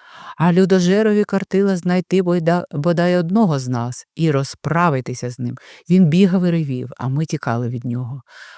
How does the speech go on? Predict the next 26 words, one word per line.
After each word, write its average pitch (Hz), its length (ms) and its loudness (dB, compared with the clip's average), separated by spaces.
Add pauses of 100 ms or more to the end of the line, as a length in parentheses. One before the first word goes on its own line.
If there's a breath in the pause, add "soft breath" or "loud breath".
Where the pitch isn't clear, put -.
По 160 160 0
недовгім 170 600 2
часі 160 560 -4
ми 139 140 -2
геть 190 300 2
знемоглися, 143 920 -2 (360 loud breath)
а 180 140 0
людожерові 175 760 2
наче 170 380 0
прибуло 147 480 0
сил. 120 400 -8 (480 soft breath)
Він 170 200 4
гасав, 185 580 2
як 151 380 0
несамовитий. 131 920 -2 (440 soft breath)
Здавалося, 170 680 2
він 151 240 2
зараз 175 480 2
нас 151 220 0
схопить. - 640 -6 (480)
Ми 160 140 2
вже 156 160 0
втратили 160 560 0
надію 156 440 2
на 143 100 0
порятунок, 120 640 -4